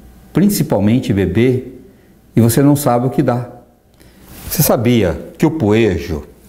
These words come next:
essa ervinha aqui, nossa, o cheiro disso aqui é maravilhoso, o sabor é delicioso, ele é ótimo pra tosse, pra gripe, pra catarro, tá? Você pode dar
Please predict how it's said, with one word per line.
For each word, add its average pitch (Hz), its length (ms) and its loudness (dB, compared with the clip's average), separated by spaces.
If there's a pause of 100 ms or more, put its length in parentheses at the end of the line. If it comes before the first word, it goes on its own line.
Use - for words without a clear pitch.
(140)
essa 110 240 0
ervinha 101 440 2
aqui, 95 440 0 (420)
nossa, - 260 -4
o 104 40 2
cheiro 131 360 0
disso 95 220 -4
aqui 117 340 -2
é 110 120 0
maravilhoso, 95 1040 0
o 160 80 -2
sabor 117 680 -2
é 110 100 0
delicioso, 101 1200 0 (460)
ele 107 140 2
é 101 60 2
ótimo 113 380 0
pra 90 160 -4
tosse, 90 680 -2
pra 98 240 -2
gripe, 95 840 0 (340)
pra 117 140 0
catarro, 95 1120 -4 (220)
tá? 95 120 -4
Você 95 140 -6
pode 110 320 -2
dar 104 680 -4